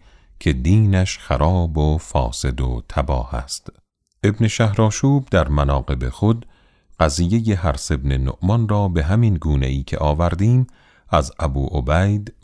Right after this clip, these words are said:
و ثعلبی و نقاش و سفیان ابن عیینه و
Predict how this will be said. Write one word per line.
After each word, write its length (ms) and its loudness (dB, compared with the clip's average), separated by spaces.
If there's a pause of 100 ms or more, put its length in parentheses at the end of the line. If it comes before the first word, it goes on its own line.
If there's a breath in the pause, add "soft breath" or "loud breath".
و 100 0
ثعلبی 800 -2 (400 soft breath)
و 200 2
نقاش 840 -2 (400 soft breath)
و 200 0
سفیان 680 -2
ابن 420 -2 (140)
عیینه 720 0 (420 soft breath)
و 220 0